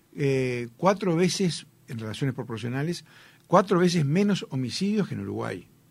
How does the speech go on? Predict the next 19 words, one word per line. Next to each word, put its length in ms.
en 100
las 100
cárceles, 560
en 120
las 120
cárceles. 500
Entonces 400
yo 100
creo 180
que 120
parte 360
de 60
todos 180
estos 120
problemas 340
sociales 680
que 140
nos 120
golpean, 600